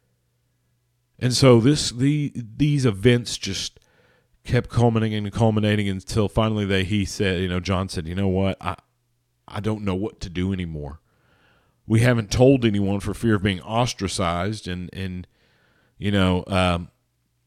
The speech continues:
and the, and of course the Bells also, uh,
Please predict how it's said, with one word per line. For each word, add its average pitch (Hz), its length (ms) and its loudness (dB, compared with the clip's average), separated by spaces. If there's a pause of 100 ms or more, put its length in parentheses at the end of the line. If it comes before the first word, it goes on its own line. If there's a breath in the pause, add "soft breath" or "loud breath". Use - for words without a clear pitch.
(840)
and 104 140 -4
the, 113 120 0
and 117 160 4
of 104 320 2
course 101 280 4
the 92 100 0
Bells 90 380 0 (320)
also, 78 640 -8 (800)
uh, 73 380 -16